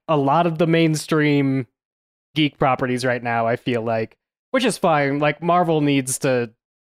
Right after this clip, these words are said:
get kicked in the ass every once in a while. 'Cause, like, Joanna and I've talked about this, obviously, but there's no metric for Marvel failure. Like, especially with the streaming show on Disney Plus,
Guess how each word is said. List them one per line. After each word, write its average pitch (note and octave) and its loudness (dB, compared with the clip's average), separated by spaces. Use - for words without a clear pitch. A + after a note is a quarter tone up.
get C#3 -4
kicked - -6
in B2 -4
the A#2 -4
ass A2+ -4
every A#2+ -4
once A#2 -8
in A#2 -8
a A2+ -8
while. A2+ -4
'Cause, C#3+ -4
like, D3 -2
Joanna F3+ 2
and D#3+ 2
I've D3 0
talked C#3 -2
about C3 0
this, B2+ -2
obviously, B2 -2
but B2 -4
there's D#3 0
no F3+ 2
metric F3 -2
for D#3+ 0
Marvel D3+ 0
failure. F#3 0
Like, D3+ -2
especially F#3 -2
with D#3 -2
the C#3+ -4
streaming D#3+ 0
show D3 0
on C#3 0
Disney C#3 0
Plus, C3 -2